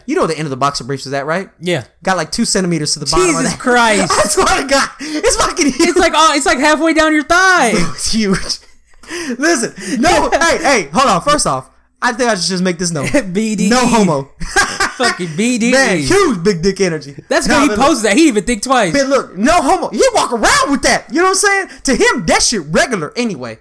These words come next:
Speaker 1: Uh, so then he makes a joke. He gets a foot long Subway sandwich,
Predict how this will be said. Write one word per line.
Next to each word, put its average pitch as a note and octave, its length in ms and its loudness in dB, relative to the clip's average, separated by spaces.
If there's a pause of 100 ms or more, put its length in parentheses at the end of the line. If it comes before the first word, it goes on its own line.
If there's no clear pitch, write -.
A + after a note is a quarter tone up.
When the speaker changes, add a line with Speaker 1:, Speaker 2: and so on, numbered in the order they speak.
(640)
Speaker 1:
Uh, E3+ 440 2 (400)
so A#3 220 0
then C#4+ 280 0
he A#3+ 260 0
makes B3 240 0
a A#3 40 -4
joke. G3 380 -2 (160)
He D4 100 2
gets D4 200 -2
a F#3+ 80 0
foot - 400 -2
long B3 360 2
Subway G#3+ 460 -2
sandwich, E3 540 -4